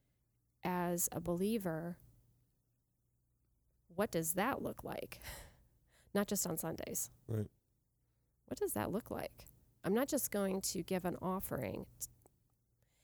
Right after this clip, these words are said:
Speaker 1: Now, the thing is, is not everybody has the personality or temperament. Not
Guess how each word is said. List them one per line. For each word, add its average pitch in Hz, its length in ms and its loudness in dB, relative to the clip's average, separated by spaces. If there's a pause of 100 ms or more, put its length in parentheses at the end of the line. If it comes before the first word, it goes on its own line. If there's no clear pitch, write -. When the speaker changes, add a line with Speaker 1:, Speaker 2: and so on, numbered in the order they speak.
(220)
Speaker 1:
Now, 247 280 4 (520)
the 302 80 -2
thing 330 260 4
is, 247 160 6
is 202 100 0
not 208 200 2
everybody 196 540 2
has 170 640 0 (2250)
the 190 60 0
personality 233 1040 4 (240)
or 170 200 -12
temperament. 208 1000 4 (500)
Not 180 140 -12